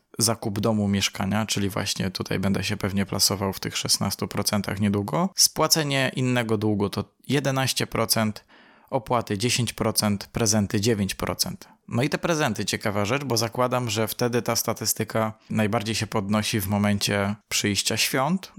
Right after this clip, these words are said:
Także to są właśnie te statystyki, o których chciałem porozmawiać. I a propos prezentów, y, wydaje mi się, że najbardziej kusi Polaków fakt wzięcia czegoś na raty zero procent, bo to jest bardzo ciekawa zagrywka, żeby tylko skłonić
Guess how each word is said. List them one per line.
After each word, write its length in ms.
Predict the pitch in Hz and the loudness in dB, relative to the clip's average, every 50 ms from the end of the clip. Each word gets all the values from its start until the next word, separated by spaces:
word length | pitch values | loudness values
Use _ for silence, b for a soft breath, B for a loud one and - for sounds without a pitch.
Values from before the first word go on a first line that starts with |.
| - - | -6 -2
Także 420 | 151 151 147 135 147 135 131 135 - _ | 0 0 2 2 2 2 2 0 -2 _
to 120 | - 170 | -4 -2
są 240 | - - 151 143 139 | 0 0 0 0 0
właśnie 320 | 131 131 123 - - 127 | 0 0 0 0 -2 -2
te 100 | - - | 0 0
statystyki, 640 | 127 - - 123 120 - 123 - - - - - - | 0 2 0 0 -4 0 0 0 0 0 -2 -2 -2
o 40 | 113 | -2
których 280 | - - - 107 107 - | -2 -4 -6 -6 -4 -4
chciałem 280 | - - 113 107 104 | -4 -2 -2 -2 0
porozmawiać. 680 | - 120 110 107 110 135 147 147 135 139 135 - - b b b b b | 0 0 0 0 0 0 0 0 0 0 -2 -2 -8 b b b b b
I 160 | - 127 131 | 0 2 2
a 60 | 123 | 2
propos 320 | 107 - 117 104 - 113 101 | 2 0 -2 0 -2 -4 -2
prezentów, 720 | - 110 101 - 113 120 110 - - 113 107 - - - | 0 0 2 2 0 0 0 0 -2 -2 -2 -2 -4 -4
y, 240 | - 127 123 110 107 | -4 -2 0 0 0
wydaje 340 | 104 113 110 123 123 120 117 | 0 0 0 0 0 0 0
mi 100 | 117 107 | 0 0
się, 120 | - 120 | 0 0
że 100 | 104 107 | 0 2
najbardziej 600 | 110 110 107 107 110 104 101 - 107 107 110 110 B B B B B B B B B | 2 2 2 0 -2 -2 -2 -2 0 0 -2 -4 B B B B B B B B B
kusi 320 | - - 123 107 - 131 107 | -4 -2 -2 0 0 -2 0
Polaków 520 | - 120 110 107 107 - - 117 104 - | 0 0 0 0 0 -2 -4 -6 -6 -4
fakt 500 | - - - 113 113 - - - - - _ - | -6 -2 -2 -2 -2 -2 -8 -14 -14 -20 _ -12
wzięcia 400 | 107 101 98 113 110 104 - 110 | -8 -4 -2 -2 0 0 0 -2
czegoś 320 | - - 107 98 107 101 - | 0 -2 -2 -2 -2 -2 0
na 120 | 113 104 | 0 2
raty 240 | 101 104 101 - 110 | 2 0 0 -2 -2
zero 240 | 98 107 110 110 104 | 0 0 0 0 0
procent, 520 | - 107 107 98 - - 110 120 123 - - | 0 -2 -2 -2 0 -2 -2 -2 -4 -4 0
bo 140 | 113 107 | 0 0
to 100 | 101 - | 0 0
jest 120 | 107 98 113 | -4 -2 0
bardzo 260 | 117 110 101 101 101 | -2 -2 -2 -2 -4
ciekawa 360 | 92 - - - 107 101 101 | -6 -4 -2 -2 0 0 2
zagrywka, 460 | 95 214 - 98 101 101 - - 104 | 0 0 0 -2 -2 -4 -2 -4 -2
żeby 240 | 98 104 196 185 - | 0 0 0 0 -2
tylko 380 | - - 98 - - 107 101 95 | -2 -4 -4 -2 -2 -2 0 0
skłonić 600 | - - - 110 107 101 104 101 98 - - | -2 -2 0 0 2 2 2 2 0 -2 -6